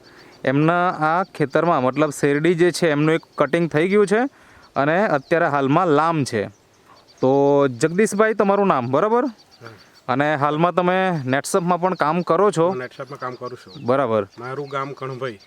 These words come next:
Speaker 1: કણભાઈ.
Speaker 2: હા.
Speaker 1: તમારું પૂરું નામ શું?
Speaker 2: જગદીશભાઈ મંગુભાઈ પટેલ.
Speaker 1: ઓકે.
Speaker 2: હમ.
Speaker 1: ગામ કણભાઈ.
Speaker 2: હા.
Speaker 1: અચ્છા, આ ખેતર ક્યાંનું છે?
Speaker 2: વેલણપુર.
Speaker 1: વેલણપુર.
Speaker 2: હમ.
Speaker 1: એટલે તાલુકો કયો?
Speaker 2: આ ચીખલી.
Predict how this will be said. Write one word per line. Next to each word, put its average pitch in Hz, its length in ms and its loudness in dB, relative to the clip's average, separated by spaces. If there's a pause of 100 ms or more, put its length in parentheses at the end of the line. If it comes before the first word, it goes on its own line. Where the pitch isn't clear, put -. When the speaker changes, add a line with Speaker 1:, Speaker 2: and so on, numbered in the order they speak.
(160)
Speaker 1:
કણભાઈ. 147 420 0
Speaker 2:
હા. 107 180 -14 (300)
Speaker 1:
તમારું 151 260 2
પૂરું 170 220 0
નામ 180 160 -2
શું? 214 340 0 (300)
Speaker 2:
જગદીશભાઈ 135 540 -10
મંગુભાઈ 131 440 -8
પટેલ. 117 240 -14 (340)
Speaker 1:
ઓકે. 135 380 -2
Speaker 2:
હમ. - 580 -16
Speaker 1:
ગામ 139 220 -2
કણભાઈ. 147 500 0 (100)
Speaker 2:
હા. 113 140 -20 (300)
Speaker 1:
અચ્છા, 120 240 -2
આ 131 200 -2
ખેતર 190 380 -2
ક્યાંનું 190 300 0
છે? 196 120 0 (300)
Speaker 2:
વેલણપુર. 143 420 -4 (380)
Speaker 1:
વેલણપુર. 131 540 0
Speaker 2:
હમ. 127 180 -12 (220)
Speaker 1:
એટલે 120 160 0
તાલુકો 156 380 0
કયો? 190 280 2 (420)
Speaker 2:
આ 131 80 -10 (600)
ચીખલી. 135 300 -14